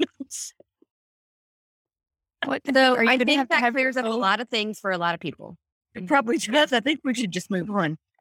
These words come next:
Speaker 2: Are you gonna have to clarify your own correction at some point? <laughs>
Speaker 1: Somebody else needs to dial in and correct me.
Speaker 2: <laughs> Yeah.
Speaker 1: The story was, y'all were talking about, i-,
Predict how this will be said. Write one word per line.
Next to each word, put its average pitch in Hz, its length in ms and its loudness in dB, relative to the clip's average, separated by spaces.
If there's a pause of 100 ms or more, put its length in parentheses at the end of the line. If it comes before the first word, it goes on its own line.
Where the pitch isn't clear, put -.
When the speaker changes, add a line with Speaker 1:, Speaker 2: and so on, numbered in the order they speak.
(100)
Speaker 2:
Are 247 60 0
you 214 160 -2
gonna 285 280 4
have 233 160 -2
to 214 80 -2
clarify 208 580 2
your 196 160 4
own 202 160 2
correction 226 580 0
at 294 100 0
some 330 180 4
point? 330 340 2 (260)
<laughs> 330 300 -2
Speaker 1:
Somebody 277 360 -2
else 294 200 0
needs 254 240 -2
to 285 60 -6
dial 247 300 4
in 247 120 0
and 226 120 -4
correct 233 380 0
me. 175 220 -6
Speaker 2:
<laughs> - 120 -18
Yeah. 277 300 2 (340)
Speaker 1:
The 311 100 -2
story 403 420 -2
was, 214 440 2
y'all 254 140 4
were 269 100 2
talking 285 380 -2
about, 196 320 0 (360)
i-, 214 40 0